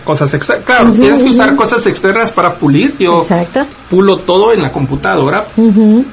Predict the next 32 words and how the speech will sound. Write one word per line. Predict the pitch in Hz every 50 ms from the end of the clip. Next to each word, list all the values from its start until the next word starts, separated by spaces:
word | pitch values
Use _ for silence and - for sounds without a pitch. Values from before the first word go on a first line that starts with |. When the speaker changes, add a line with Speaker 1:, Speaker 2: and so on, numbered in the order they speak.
| - -
Speaker 1:
pero | 170 143 131
todo | 123 - 147 147 170 170
lo | 151 135
hago | 123 135 135 135 139 139 135 - - - - -
desde | 139 123 123 120
el | 113
teléfono. | - 131 131 143 135 139 127 123 123 - - -
Speaker 2:
Ujú. | 208 196 175 202 190 185 190 214 240 - - - - - - - - - - - - - - - - - - - - - - -
Speaker 1:
He | 135 135 143 147 151 156 151
logrado | 151 151 135 131 135 139 139 147 147 151 147 147 139 127 120 - - -
también, | 131 123 127 131 135 139 135 127 - - - - - - - - - - - - - - - - - -
hay | - 160 143 139 143
una | 147 151 151 151 151
in-, | 147 143 131 131 135 147 - - - - - - - - - - - - - - - - - - - - 185 151
ya, | 139 143 151 151
eh, | 143 143 143 - - - - - -
más | 151 151 170 190 220 226 -
que | 233 202
el | 196
video, | 165 151 131 139 170 226 - - - -
la | 151 123
fotografía | - 147 127 127 131 120 120 - - - - 160 170 160
en | 139 123 143
iPhone. | 170 180 180 202 208 226 226 233
Speaker 2:
Ujú, | 214 190 214 208 220 262 277
Speaker 1:
Hay | - 254
un | -
Speaker 2:
ujú. | 214 220
Speaker 1:
montón | 214 220 254 -
de | 147 143
festivales | 139 135 113 - - 131 117 113 117 131 147 185 226 226 - - -
Speaker 2:
Correcto. | 175 165 165 170 165 - - 220